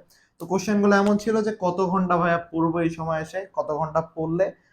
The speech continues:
আবার সিলেবাসটা কমপ্লিট হবে এবং কখন পড়বো,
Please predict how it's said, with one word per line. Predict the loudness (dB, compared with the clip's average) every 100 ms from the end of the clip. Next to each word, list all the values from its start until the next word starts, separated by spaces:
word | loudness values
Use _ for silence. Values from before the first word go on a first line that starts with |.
| _
আবার | 0 4 2 0
সিলেবাসটা | -6 -2 0 0 -4 -2
কমপ্লিট | -2 -2 -4 0
হবে | 0 0
এবং | -2 -2
কখন | 0 2 0 -2 0
পড়বো, | 0 2 2 2